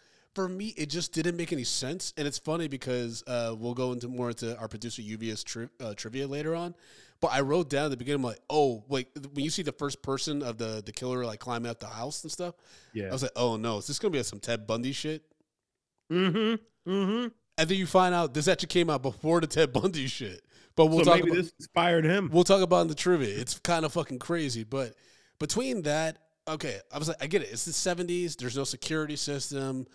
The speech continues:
Speaker 1: There's no caller I D and shit. But these white girls have no sense of urgency or sense of danger at all. I mean, like, to be, I mean, to be fair, like, they're just dealing with this,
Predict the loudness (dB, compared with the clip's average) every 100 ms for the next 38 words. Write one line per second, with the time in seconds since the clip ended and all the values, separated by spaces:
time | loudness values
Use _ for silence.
0 | _ -8 -4 -4 0 2 4 2 0 -4
1 | -4 -4 -6 -6 -6 -8 _ _ -20 -20
2 | -20 _ -4 -2 -2 -2 2 2 2 0
3 | 0 0 -4 -14 _ _ -4 -2 -2 -4
4 | 0 2 4 2 0 -2 -2 -2 0 -2
5 | -2 -4 -10 -18 _ _ _ -2 0 2
6 | 2 0 0 0 0 -2 -2 -2 -6 -10
7 | -12 -18 _ _ _ _ 0 2 2 2
8 | 0 0 0 -2 -4 -4 -6 -4 -2 -2
9 | -6 _ -2 0 0 -2 0 0 2 -2
10 | -4 -20 _ _ _ _ -4 2 2 2
11 | -4 -6 -12 0 4 6 4 0 -4 -4
12 | -2